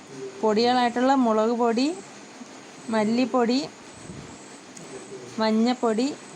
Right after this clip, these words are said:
എന്നിവ നിങ്ങളുടെ എ-, എരിവിന് ആവശ്യമായിട്ടുള്ളത് എടുത്ത് വെക്കണം.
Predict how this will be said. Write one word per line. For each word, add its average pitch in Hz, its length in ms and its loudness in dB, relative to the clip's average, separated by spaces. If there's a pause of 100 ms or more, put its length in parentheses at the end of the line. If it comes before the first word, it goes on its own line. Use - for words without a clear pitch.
(180)
എന്നിവ 220 380 0 (680)
നിങ്ങളുടെ 240 240 0
എ-, 240 380 2
എരിവിന് 277 400 2
ആവശ്യമായിട്ടുള്ളത് 254 1000 2
എടുത്ത് 226 300 0
വെക്കണം. 214 600 0